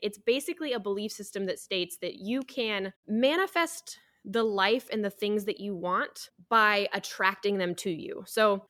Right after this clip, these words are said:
<laughs> that was a very basic, simplistic explanation. But to go into it a little bit further, some proponents of the law of attraction state that because we're all made up of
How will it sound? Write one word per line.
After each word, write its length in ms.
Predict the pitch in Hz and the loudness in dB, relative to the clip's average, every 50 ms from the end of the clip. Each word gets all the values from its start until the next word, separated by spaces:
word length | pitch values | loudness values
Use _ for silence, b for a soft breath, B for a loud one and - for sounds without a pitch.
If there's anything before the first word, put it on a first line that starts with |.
| _ | _
<laughs> 160 | - 262 - - | -8 -4 0 0
that 60 | 240 | 0
was 120 | 233 202 | 2 0
a 60 | 220 | 0
very 300 | 202 202 185 180 196 220 | 0 0 -2 -2 -2 -2
basic, 460 | 170 - 175 170 175 175 - 185 - - | 0 2 2 2 2 0 -4 -6 -6 -6
simplistic 520 | - 175 170 - 180 170 - - 170 - | -6 -6 -4 -2 -4 -4 -4 -6 -8 -8
explanation. 680 | 165 - - 180 190 214 214 214 208 - 190 180 180 180 - - | -10 -8 -4 -2 2 2 2 2 2 0 0 -2 -2 -4 -4 -4
But 100 | 233 226 | -2 0
to 80 | - 254 | 0 0
go 280 | 214 - 285 294 320 311 | 0 2 4 4 4 4
into 240 | 277 285 - 247 | 2 2 2 0
it 80 | 226 202 | 0 2
a 20 | |
little 220 | 202 202 202 190 175 | 2 2 2 0 0
bit 160 | 180 - - - - | -2 -4 -4 -2 2
further, 640 | 277 285 285 254 220 202 185 175 170 180 190 - _ | 4 4 4 6 4 4 4 4 4 2 0 -6 _
some 260 | - - 285 330 330 | -2 2 2 2 2
proponents 400 | 285 285 254 247 226 226 214 - | 0 -2 0 0 0 0 0 -2
of 120 | 214 196 | -4 -4
the 60 | 202 196 | -2 0
law 140 | 190 185 180 | 0 0 0
of 60 | 175 | -2
attraction 400 | 175 - 170 156 160 - 185 175 | -2 -2 -2 -2 -2 -4 -6 -8
state 300 | - - 185 170 165 - - | -4 -2 -2 -2 -2 -2 -2
that 140 | 165 156 - - _ - | -4 -4 -4 -6 _ -10
because 380 | 226 214 - - 311 330 294 | -10 -6 -2 0 0 2 2
we're 100 | 302 294 | 0 0
all 160 | - - 214 214 | 0 2 2 2
made 160 | 226 202 202 | 2 0 0
up 120 | 190 - | -2 -2
of 100 | 185 175 | -4 -6